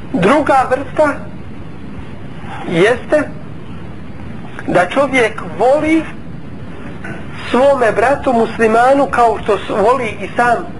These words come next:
sebi. I to je dužnost svakog muslimana,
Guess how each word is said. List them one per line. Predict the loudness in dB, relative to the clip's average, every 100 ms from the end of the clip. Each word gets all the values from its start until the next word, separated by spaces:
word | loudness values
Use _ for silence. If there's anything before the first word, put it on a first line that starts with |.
| -12 -4 -2
sebi. | -2 -4 -10 -10 -10 -12 -12 -12 -12 -12 -12 -12 -6 0
I | 2
to | 4 4
je | 4 2 0
dužnost | 0 4 6 6 4 4 2 0 -2
svakog | 2 4 4 2 2
muslimana, | 0 2 2 4 4 4